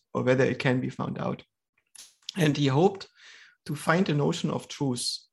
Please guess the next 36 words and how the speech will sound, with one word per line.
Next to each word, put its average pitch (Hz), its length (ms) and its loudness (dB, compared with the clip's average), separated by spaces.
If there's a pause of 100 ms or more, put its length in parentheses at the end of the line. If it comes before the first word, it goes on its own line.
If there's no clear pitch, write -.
(120)
uh, 131 120 4
of 135 180 -2
proof 156 320 2
that - 160 -2
could 135 160 -4
reach 123 260 -4
truth. - 340 -10 (1500)
And 139 220 2
he 151 260 2
found 165 260 2
that 151 140 0
it 139 120 -8
couldn't, - 420 -4
and 131 160 -2
he 147 80 -6
found 151 260 0
this 165 180 -2
in 143 120 -2
a 135 60 -2
devastating 139 720 -2
way. - 280 -6 (1120)
And 135 180 0
he 143 220 2
drew 170 260 4
the 202 120 2
conclusion 175 520 0
that 143 160 2
there 135 180 2
is - 440 -4 (220)
truth - 600 -4 (120)
that 147 160 2
cannot 147 300 2
be 139 100 -4
found 123 240 0
with 131 160 -6
mathematics. - 680 -4